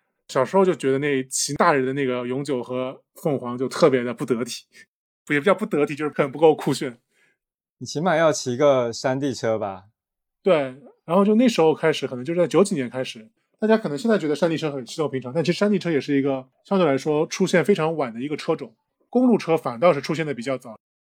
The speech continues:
Speaker 1: 山地车是差不多要到九十年代，新的自行车部件，整个自行车强度能够上去了以后，整个自行车才能开始干走山地路的这个，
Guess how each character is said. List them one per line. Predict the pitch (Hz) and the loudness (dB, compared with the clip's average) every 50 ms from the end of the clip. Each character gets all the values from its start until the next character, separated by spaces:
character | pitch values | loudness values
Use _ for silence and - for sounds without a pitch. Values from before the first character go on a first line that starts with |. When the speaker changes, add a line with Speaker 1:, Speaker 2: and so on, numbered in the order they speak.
| _ _ _ _ _ _ _ _ _ _ - | _ _ _ _ _ _ _ _ _ _ -4
Speaker 1:
山 | - 185 208 | 0 2 4
地 | 208 196 | 4 2
车 | - - 165 | 2 0 -2
是 | 139 135 | -2 -4
差 | 139 - 170 151 | -4 0 0 0
不 | 131 | 2
多 | 139 147 | 2 0
要 | 151 | 0
到 | 156 147 | 0 0
九 | - 135 113 | 0 -2 -2
十 | - 170 | 0 0
年 | 151 135 127 | 0 0 0
代， | 139 131 120 117 - _ _ _ _ _ _ _ _ _ | 0 -2 -4 -6 -14 _ _ _ _ _ _ _ _ _
新 | - - 185 175 | -2 0 0 2
的 | 170 151 | 2 0
自 | 143 - | 0 -2
行 | 156 143 147 | -4 -4 -2
车 | 156 165 | -2 -2
部 | 156 - 175 | -2 -2 -2
件， | 151 139 165 147 131 120 - _ _ | 0 0 0 0 0 -4 -8 _ _
整 | - 135 120 | -6 -4 -2
个 | 131 | -2
自 | 139 - 190 | -2 0 -2
行 | 175 | 0
车 | - - 180 | 2 4 4
强 | 175 - - 127 123 127 | 4 2 -2 -8 -6 -2
度 | 202 202 | 0 0
能 | 175 143 | 0 0
够 | 139 143 | 0 -2
上 | 131 - 185 156 | 0 0 0 -2
去 | - - | -2 -4
了 | 147 117 | -6 -6
以 | |
后， | 110 - - 170 - - _ _ _ _ _ _ _ _ | -6 -4 -4 -4 -4 -6 _ _ _ _ _ _ _ _
整 | _ - - 120 | _ -12 -4 -4
个 | 131 | -2
自 | 135 175 | -2 -2
行 | 156 156 143 | -4 -2 -2
车 | 151 147 | -2 0
才 | 139 | 0
能 | 139 147 | -2 -2
开 | 135 147 | 0 0
始 | 143 127 | 0 0
干 | - - 151 139 131 | 2 2 2 2 0
走 | 139 - 113 | -2 -8 -12
山 | 110 - 175 185 180 | -2 0 0 0 2
地 | 170 160 | 0 -2
路 | 151 143 127 | -2 -4 -6
的 | 120 | -8
这 | 117 131 | -10 -14
个， | 123 117 | -16 -16